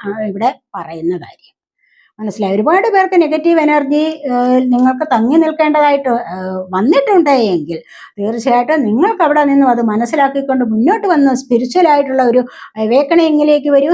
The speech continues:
സ്പിരിച്വൽ യാത്രയിലേക്ക് വരൂ എന്നാണ് പറയുന്നത്. അപ്പോൾ അങ്ങനെ വരുമ്പോൾ നിങ്ങൾക്ക് ഒരു നെഗറ്റീവ് എനർജി നിങ്ങളെ ബാധിക്കുന്നില്ല എന്നുള്ളതാണ് കാണുന്നത്. ഇവിടെ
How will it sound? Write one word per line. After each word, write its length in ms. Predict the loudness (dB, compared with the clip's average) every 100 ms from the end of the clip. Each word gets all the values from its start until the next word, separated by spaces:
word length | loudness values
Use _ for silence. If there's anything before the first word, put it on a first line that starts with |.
| -2
സ്പിരിച്വൽ 420 | -2 -2 -4 -6 -4 -2
യാത്രയിലേക്ക് 680 | -2 -2 -2 0 2 0 0 0
വരൂ 180 | 0 -4 -4
എന്നാണ് 400 | -2 -2 -2 -6 -10 _ _
പറയുന്നത്. 400 | -18 -16 -16 -16
അപ്പോൾ 160 | -14 -14 -16 -18 -10 0
അങ്ങനെ 240 | 0 2 2
വരുമ്പോൾ 280 | 2 2 0 0
നിങ്ങൾക്ക് 320 | -2 -2 -2 -2 -2
ഒരു 180 | -2 -2 -2
നെഗറ്റീവ് 460 | -2 -4 0 0 2
എനർജി 300 | 0 -2 -2 0
നിങ്ങളെ 260 | 0 0 -2 -4
ബാധിക്കുന്നില്ല 760 | -2 0 0 0 2 2 0 0 0 -2 -2
എന്നുള്ളതാണ് 540 | 0 0 0 -2 -2 -6 _ _ _
കാണുന്നത്. 480 | -14 -12 -12 -12 -14 -20 _ _ _ _ _ _ _ _ _ _ _ _ _ _ _ _ _ _ _ _ _ _ _ _ _ _ -20 _ -20 -20 _ _ _ _ _ _ _ _ _ _ _ -10
ഇവിടെ 140 | -6